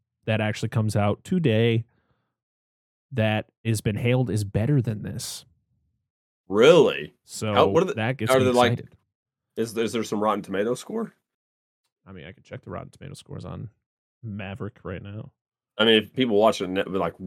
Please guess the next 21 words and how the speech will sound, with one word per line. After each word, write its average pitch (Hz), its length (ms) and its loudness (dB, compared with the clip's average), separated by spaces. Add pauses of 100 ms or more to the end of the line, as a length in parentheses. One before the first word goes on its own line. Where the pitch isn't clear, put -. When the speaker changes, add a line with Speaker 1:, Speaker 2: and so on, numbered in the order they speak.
(140)
Speaker 2:
it'll 160 140 8
be 143 160 8
a - 80 10
sneak, - 380 6
it'll 127 140 8
be, 123 140 6
like, 107 280 4 (200)
something 120 300 0
we 135 160 2
can 170 140 4
look 98 160 2
forward 95 320 -2
to, 95 140 -2
but 67 80 -10
people 98 260 -4
watching 101 380 2
this 87 100 -6
could 90 120 -10
just 87 160 -12
go 92 80 -4
watch, 85 240 -4